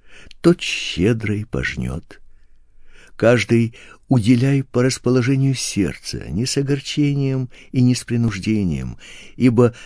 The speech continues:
доброхотно дающего любит Бог. Бог же силён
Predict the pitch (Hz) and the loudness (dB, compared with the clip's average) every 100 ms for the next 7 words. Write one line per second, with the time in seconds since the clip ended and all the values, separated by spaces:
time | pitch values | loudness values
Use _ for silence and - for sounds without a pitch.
0 | - - 78 101 104 101 - - 156 165 | -16 -4 0 2 4 2 0 -2 -2 -2
1 | - 139 139 113 110 101 147 170 - 123 | -4 -2 -2 0 0 0 -2 -4 -6 -6
2 | 123 113 139 135 123 110 127 180 80 - | -4 -2 -2 -2 -4 -6 -2 -2 -4 -12
3 | - - - - _ _ - - 82 151 | -20 -20 -20 -20 _ _ -20 -8 -2 0
4 | 135 120 - 120 - 123 123 139 131 | 0 -2 -2 -4 -2 0 4 4 2